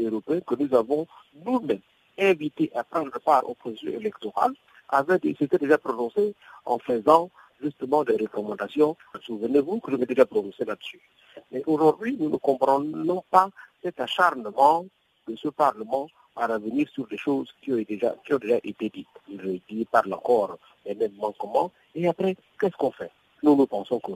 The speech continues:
si les manquements sont toujours énoncés jusqu'à aujourd'hui, la solution, j'allais dire, fatale, c'est celle-là de se retrouver pour en parler, pour que notre demain au niveau électoral soit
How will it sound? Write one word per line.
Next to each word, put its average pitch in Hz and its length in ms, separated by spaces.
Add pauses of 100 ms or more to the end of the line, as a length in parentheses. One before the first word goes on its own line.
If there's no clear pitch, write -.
(280)
si 143 100
les 110 140
manquements 110 500 (340)
sont 135 140
toujours 131 420
énoncés 110 480 (200)
jusqu'à 117 240
aujourd'hui, 98 500 (480)
la 104 140
solution, 117 520 (240)
j'allais 113 340
dire, 123 240 (180)
fatale, 131 460 (320)
c'est - 180
celle-là 117 180
de 98 80
se - 120
retrouver 98 540 (220)
pour 117 260
en 101 100
parler, 98 460 (280)
pour 110 160
que 98 180 (240)
notre 117 460
demain 113 340 (340)
au 110 80
niveau 104 320
électoral 104 680 (280)
soit 113 340